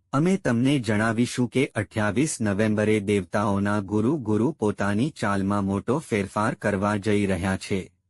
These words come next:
જેના કારણે હવે બારમાંથી ચાર રાશિઓનું ભાગ્ય સૂર્યની જેમ ચમકવા જઈ રહ્યું છે.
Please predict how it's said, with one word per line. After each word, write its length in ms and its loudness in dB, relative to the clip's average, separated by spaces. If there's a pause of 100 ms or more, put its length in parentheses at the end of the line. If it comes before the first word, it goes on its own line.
(1000)
જેના 440 2
કારણે 480 2
હવે 360 0
બારમાંથી 840 0
ચાર 360 0
રાશિઓનું 680 -2
ભાગ્ય 440 -2
સૂર્યની 580 0
જેમ 300 -2
ચમકવા 520 -2
જઈ 300 0
રહ્યું 340 -2
છે. 340 -6